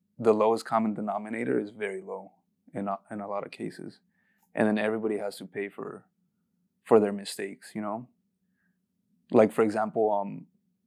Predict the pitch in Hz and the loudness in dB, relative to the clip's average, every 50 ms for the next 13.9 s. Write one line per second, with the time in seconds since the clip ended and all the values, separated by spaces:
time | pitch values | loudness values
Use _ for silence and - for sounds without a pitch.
0 | _ _ - - - - - 110 - - 123 110 113 127 123 113 107 - 127 120 | _ _ -20 -20 -20 -16 -12 -8 -2 0 2 2 4 2 2 2 0 -2 -4 -4
1 | 113 117 120 117 110 107 104 107 - - - - _ _ _ _ _ _ _ _ | -4 -2 0 0 0 0 -2 -6 -10 -16 -18 -20 _ _ _ _ _ _ _ _
2 | _ - - 120 107 101 - - - 127 120 117 117 113 107 101 104 104 113 127 | _ 2 6 6 6 6 4 -2 0 0 0 2 0 0 0 -2 -2 -4 -4 -2
3 | 135 123 113 110 110 110 - 117 107 104 117 104 104 - - - 110 107 107 104 | 0 0 0 0 -2 -2 -2 -4 -4 -2 -4 -6 -6 -8 -8 -8 -6 -6 -6 -6
4 | 101 101 104 107 107 107 104 - _ _ _ - 113 104 98 95 107 104 98 - | -6 -8 -10 -12 -12 -14 -18 -20 _ _ _ -2 0 0 0 0 -2 -6 -6 -6
5 | - - 110 - - 113 110 110 104 - - 110 101 101 101 101 101 101 107 107 | -4 -4 -4 -4 -4 -6 -6 -6 -8 -8 -8 -6 -6 -6 -8 -10 -8 -8 -6 -6
6 | 104 101 127 120 110 104 104 101 104 104 - - - 104 104 101 104 101 98 98 | -6 -4 -4 -2 -2 -4 -4 -6 -8 -8 -6 0 2 2 2 2 0 -2 -4 -6
7 | 101 98 101 98 - - - - - - - - 95 - - _ _ _ _ _ | -6 -8 -8 -8 -14 -12 -8 -8 -8 -8 -8 -10 -12 -12 -12 _ _ _ _ _
8 | _ _ _ _ _ _ _ _ _ _ _ _ - - - - - _ _ - | _ _ _ _ _ _ _ _ _ _ _ _ -20 -20 -20 -20 -20 _ _ -2
9 | - - 127 123 120 123 120 135 131 127 117 120 117 117 120 127 135 135 127 113 | 6 8 8 10 10 6 4 2 -2 -2 -2 -2 0 2 2 2 2 2 0 0
10 | 113 107 104 101 104 - - _ _ - - 113 107 104 - - - 107 110 110 | 0 0 0 -2 -4 -8 -12 _ _ -2 4 4 4 4 4 2 2 2 2 2
11 | 113 117 110 - - 127 110 104 104 - - - - - 120 113 113 - 113 110 | 0 0 -2 -4 -4 -6 -4 -4 -4 -8 -10 -10 -4 -2 -2 -2 -2 -4 -6 -6
12 | 104 107 110 117 131 131 - - _ _ _ _ _ _ _ _ _ _ _ _ | -6 -6 -4 -4 -4 -4 -4 -8 _ _ _ _ _ _ _ _ _ _ _ _
13 | _ _ _ _ _ _ _ _ _ - - 110 107 101 101 98 92 - | _ _ _ _ _ _ _ _ _ 4 8 10 10 10 8 4 -2 -6